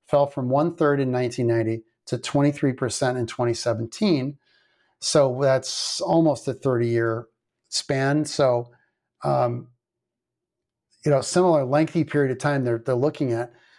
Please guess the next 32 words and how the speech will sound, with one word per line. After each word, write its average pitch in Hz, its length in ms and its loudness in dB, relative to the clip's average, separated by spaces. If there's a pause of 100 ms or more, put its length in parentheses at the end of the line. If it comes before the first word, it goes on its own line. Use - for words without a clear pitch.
(100)
This 143 160 -2
is 143 80 0
out 135 120 2
of, 120 220 -4
a 143 80 -4
study 151 360 0
out 127 80 2
of 117 120 -2
Bowling 139 300 2
Green 127 240 -2
State 135 220 -2
University, 127 480 -2
Ohio. 147 460 2 (400)
In 139 140 2
married 165 240 2
people 160 320 -2
under 139 160 0
twenty-four, 139 480 0
the 123 80 0
difference 127 360 -4
was 117 140 -2
even 120 320 2
more 135 460 2
distinct. 165 540 -2 (380)
Divorce 143 360 0
rates 135 200 0
falling 135 360 -2
forty-three 139 600 -2
percent 120 500 -4
in 120 100 -2
twenty-seven 107 600 -4
years. - 260 -16